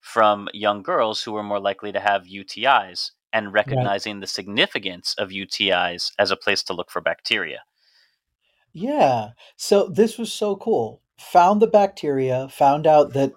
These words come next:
Speaker 2: you know, it's coming from the environment and then becomes enriched in the gut, and then says, "Hey,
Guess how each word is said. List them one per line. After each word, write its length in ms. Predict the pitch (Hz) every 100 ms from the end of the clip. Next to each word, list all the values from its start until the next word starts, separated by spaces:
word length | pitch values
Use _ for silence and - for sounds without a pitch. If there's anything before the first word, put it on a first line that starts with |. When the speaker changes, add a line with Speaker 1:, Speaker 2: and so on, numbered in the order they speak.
| -
Speaker 2:
you 100 | 127
know, 120 | 120
it's 120 | 113
coming 320 | - 135 147
from 160 | 139 143
the 140 | 131
environment 500 | 120 123 123 127 139
and 100 | 113
then 140 | 117 117
becomes 380 | 123 127 120 117
enriched 480 | 110 123 127 -
in 80 | 110
the 80 | 113
gut, 420 | 113 123 175 208 - - - - - 160
and 260 | 160 151
then 240 | 170 180 180
says, 440 | - 143 139 131
"Hey, 300 | 269 254